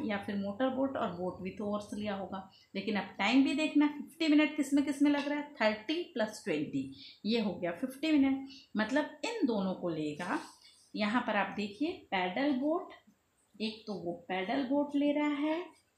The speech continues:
paddle boat, और दूसरा ले रहा है motor boat, motor boat। अब इसका सीधा सीधा जो दिया हुआ है आपको फ़िफ़्टीन रुपीज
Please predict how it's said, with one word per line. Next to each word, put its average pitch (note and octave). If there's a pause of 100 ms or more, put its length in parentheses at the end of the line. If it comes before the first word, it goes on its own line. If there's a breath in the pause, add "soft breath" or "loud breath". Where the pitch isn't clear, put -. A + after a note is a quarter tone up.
(600)
paddle G3+
boat, D#4 (280 loud breath)
और G3
दूसरा G#3+
ले F#3
रहा F3
है D#4+
motor -
boat, C3 (480 loud breath)
motor F#3
boat। D4 (180)
अब F#3
इसका A#3+ (480 loud breath)
सीधा C#4+
सीधा D#4+
जो A3
दिया G3+
हुआ C4+
है C#4+
आपको C4+
फ़िफ़्टीन C#4
रुपीज E4+